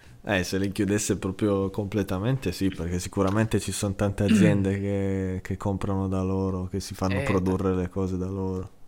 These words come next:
Speaker 2: Eh, certo, certo. No, ma infatti, secondo me sarebbe un, un bel, un bel colpo per il mercato. Eh, ne risentirebbero un po', un po' di aziende. Poi,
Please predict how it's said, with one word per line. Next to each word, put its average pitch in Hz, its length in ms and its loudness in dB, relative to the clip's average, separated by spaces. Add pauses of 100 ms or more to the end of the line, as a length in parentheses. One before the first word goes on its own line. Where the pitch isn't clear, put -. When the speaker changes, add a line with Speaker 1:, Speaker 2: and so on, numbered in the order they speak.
(140)
Speaker 2:
Eh, - 80 -10
certo, 123 440 -8
certo. 113 340 -16
No, 131 80 -12
ma 117 80 -12
infatti, 110 960 -14
secondo 120 180 -16
me 156 80 -10
sarebbe 127 240 -10
un, 113 120 -16 (500)
un 127 100 -18
bel, 123 640 -6
un 117 240 -18 (640)
bel 131 220 -8
colpo 127 680 -10
per 120 140 -18
il 120 40 -16
mercato. 104 520 -16 (1200)
Eh, 117 280 -18
ne 127 140 -8
risentirebbero 120 680 -8
un 120 200 -14
po', 123 180 -10
un 120 120 -14
po' 135 100 -10
di 127 100 -8
aziende. 117 460 -14 (460)
Poi, - 240 -20